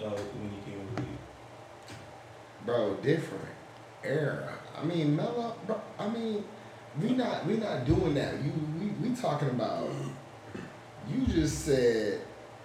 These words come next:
Speaker 2: you just said it's potential for him to be a top twenty, top fifteen player.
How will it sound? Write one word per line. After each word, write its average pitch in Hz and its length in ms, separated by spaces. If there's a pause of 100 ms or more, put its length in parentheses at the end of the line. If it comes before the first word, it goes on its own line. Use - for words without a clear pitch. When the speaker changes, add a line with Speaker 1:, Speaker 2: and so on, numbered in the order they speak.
(1400)
Speaker 2:
you 269 220
just 208 280
said 127 460
it's 131 200
potential 120 500
for 120 80
him 107 80
to 101 60
be 101 200
a 95 40
top - 360
twenty, 160 280
top 117 300
fifteen 110 440
player. 101 260